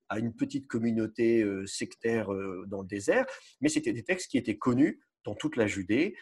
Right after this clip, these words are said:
à Jérusalem, et par tous ceux qui donc, euh, euh, circulaient, tous les intellectuels, y compris les, les auteurs du Nouveau Testament.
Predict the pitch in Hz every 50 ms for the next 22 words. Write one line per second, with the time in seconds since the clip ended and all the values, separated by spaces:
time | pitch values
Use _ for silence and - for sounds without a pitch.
0 | - _ _ - 113 104 110 95 104 101 98 85 82 104 131 175 185 165 - -
1 | - - 143 156 147 - - - 135 - - - 160 - - - 131 113 104 127
2 | 135 135 135 - 104 101 95 - - - _ - 101 98 98 95 - - 107 -
3 | - - 104 98 117 139 156 170 165 - - 147 127 117 - 120 104 - - 95
4 | 92 92 - - - 139 151 180 190 190 156 - - - _ - - - - 98
5 | 95 - - 147 165 170 139 117 101 98 95 98 98 95 98 92 - 123 117 107
6 | 101 104 95 104 104 104 - - - 98 98